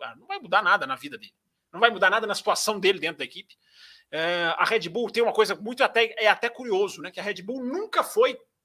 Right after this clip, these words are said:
nunca fez dobradinha no campeonato. A Red Bull nunca foi primeiro e segundo, é, na tabela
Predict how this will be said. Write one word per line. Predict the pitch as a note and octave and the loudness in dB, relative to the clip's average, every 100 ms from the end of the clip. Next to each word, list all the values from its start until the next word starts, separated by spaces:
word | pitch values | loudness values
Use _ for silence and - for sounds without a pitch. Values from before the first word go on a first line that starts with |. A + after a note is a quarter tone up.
| _ _ _ _ _ - | _ _ _ _ _ -10
nunca | B3+ F4 B3 | -6 -4 -2
fez | B3 | 0
dobradinha | G3+ A3+ A3 - A3 | 2 4 4 2 -8
no | A3 | -8
campeonato. | F#3 E3+ - - _ | -6 -6 -6 -10 _
A | - | -12
Red | E3 | -10
Bull | F#3+ A#3+ | -8 -8
nunca | D4 A#3+ | -8 -4
foi | - A3 - - | 2 2 0 -8
primeiro | G#3 F3+ A3 | -6 0 0
e | G#3+ | 0
segundo, | - - A3 F#3 B2+ _ _ _ _ _ _ | -8 -6 -8 -8 -12 _ _ _ _ _ _
é, | C#3 C#3 C3 B2 - D3 | -12 -10 -10 -14 -18 -8
na | E3 | -2
tabela | F#3+ D3+ D3+ | 0 2 0